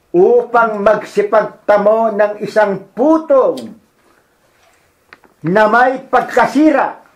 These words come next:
Ngunit tayo'y niyaong walang pagkasira." Ano po ang inilahad ni Apostol Pablo tungkol sa kanyang pagrerelihiyon,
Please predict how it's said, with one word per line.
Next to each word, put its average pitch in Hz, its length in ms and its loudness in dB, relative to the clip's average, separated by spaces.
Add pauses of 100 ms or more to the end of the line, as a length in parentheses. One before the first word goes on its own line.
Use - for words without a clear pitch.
(720)
Ngunit 202 800 0
tayo'y 208 640 2
niyaong 202 640 2 (800)
walang 190 1040 0
pagkasira." 160 1040 -2 (960)
Ano 190 320 -2
po 226 320 2
ang 196 480 -6 (800)
inilahad 202 720 0
ni 202 80 -2
Apostol 190 640 -2
Pablo 202 640 -2 (320)
tungkol 202 560 2
sa 214 80 0
kanyang 202 560 -4
pagrerelihiyon, 185 1120 0